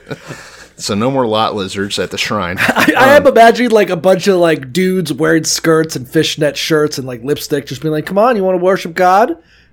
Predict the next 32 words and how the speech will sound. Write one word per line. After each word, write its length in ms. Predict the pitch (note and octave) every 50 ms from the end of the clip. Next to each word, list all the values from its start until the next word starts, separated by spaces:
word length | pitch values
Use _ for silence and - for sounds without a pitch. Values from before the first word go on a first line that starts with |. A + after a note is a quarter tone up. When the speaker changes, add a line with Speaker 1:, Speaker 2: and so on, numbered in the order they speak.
| _ _
Speaker 2:
Come 180 | - - E3 D#3
in 140 | E3 G#3 A3
here. 320 | D#3+ B2 A#2 A2 G2+ - _ _ _ _ _ _ _ _ _ _ _ - - -
Speaker 1:
What's 200 | A#2+ C3 - -
weird, 220 | D3 E3+ F#3 F#3
though, 140 | D#3+ D3+ D3
again, 160 | C#3+ C3 D#3
Speaker 2:
I'll 60 | E3+ -
show 140 | C#3 C4
you 100 | G#3 G3 F3
my 120 | E3 D#3 D3+
Speaker 1:
he 60 | C3
only 140 | C#3+ F3+ G#3
Speaker 2:
holy 120 | B3+ A#3
Speaker 1:
throws, 160 | F3 E3 D3+
Speaker 2:
spot." 380 | - - - D3+ B2 B2 C#3 - - _ _ _ _ _ _ _ _ - _ - -
Speaker 1:
he 260 | - - - A#2 A#2
only 200 | A#2+ C#3+ D#3 C#3
throws 280 | - - D3 C#3+ C3
out 140 | C3+ B2 -
the 60 | -
men. 300 | A2 A#2 B2 A#2+ F2+ - - _ _ _ _ _ _ _ _ _ _ _ _ -
I'm 100 | F2+ G2+
assuming 420 | - - - - C3 C3 B2 B2
the 160 | A#2+ A#2 G2+ G2
female 680 | G2 - - - B2 B2+ B2 B2 B2+ A#2 A#2 A#2+ - - - - - - _ _ _ _ _
shrine 340 | - - - A#2 A2+ A2+ G#2+
prostitutes 840 | - A2+ G#2+ G#2+ - - G2+ - B2 A2+ G#2+ - - - - - _ _ _ _ _ _ _ _ _ _
alive 300 | - F#2+ G2 A2 A2 A2
and 120 | G#2+ G#2+ G#2
well. 240 | G#2 G2+ - - _
Speaker 2:
Let's 360 | - G#3+ F#4 G4+ - - -